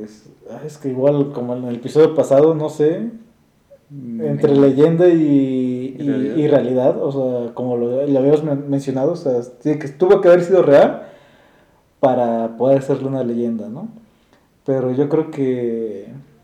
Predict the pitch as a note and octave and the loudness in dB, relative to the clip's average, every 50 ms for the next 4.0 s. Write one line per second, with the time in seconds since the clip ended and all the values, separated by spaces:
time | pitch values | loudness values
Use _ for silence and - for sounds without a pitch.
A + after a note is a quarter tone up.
0 | _ _ _ _ _ _ _ _ _ _ _ _ _ _ _ _ _ _ _ _ | _ _ _ _ _ _ _ _ _ _ _ _ _ _ _ _ _ _ _ _
1 | _ _ _ _ _ _ _ _ _ _ _ _ _ _ - _ _ _ _ _ | _ _ _ _ _ _ _ _ _ _ _ _ _ _ -20 _ _ _ _ _
2 | _ _ _ - C3+ B2+ B2 A#2+ A#2+ A#2+ A#2 A#2 A#2 A2+ A#2 A#2 A2+ A#2 A2+ A2+ | _ _ _ -10 -8 -8 -6 -6 -6 -6 -6 -8 -10 -10 -10 -10 -10 -8 -8 -8
3 | A#2 C3 C3+ C3 B2 A#2+ A#2+ B2+ B2 - - A#2+ - - - A#2+ - - - - | -6 -6 -6 -6 -6 -8 -8 -10 -10 -10 -12 -14 -14 -12 -14 -12 -12 -12 -14 -16